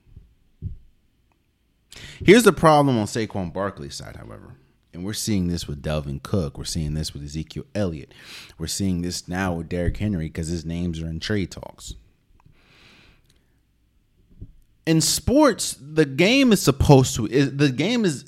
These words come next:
inevitably, inevitably going to invol-, evolve. It happens in every single sport. Let's look at hockey, since we just talked about the Vegas Golden Knights. Look at, let's look in hockey.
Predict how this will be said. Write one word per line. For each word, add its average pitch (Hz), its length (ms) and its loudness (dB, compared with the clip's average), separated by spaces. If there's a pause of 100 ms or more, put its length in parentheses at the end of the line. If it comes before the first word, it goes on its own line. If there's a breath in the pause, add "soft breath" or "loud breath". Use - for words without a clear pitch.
(100)
inevitably, 135 640 -2 (120)
inevitably 139 640 2
going 123 360 2
to 120 160 -2
invol-, 85 400 -4 (320)
evolve. 104 600 -6 (920 soft breath)
It 135 100 0
happens 143 400 0
in 120 200 -10
every 110 280 -8
single 92 280 -6
sport. - 420 -14 (200 loud breath)
Let's 165 220 6
look 208 120 2
at 190 60 4
hockey, 107 420 -4 (240)
since 101 240 -6
we 104 80 -4
just 95 200 -4
talked 90 200 -2
about 82 200 -8
the 78 60 -10
Vegas 78 340 -4
Golden 65 260 -8
Knights. 52 260 -14
Look - 140 0
at, - 120 -6
let's 123 180 0
look 143 120 2
in 120 60 2
hockey. 90 420 -8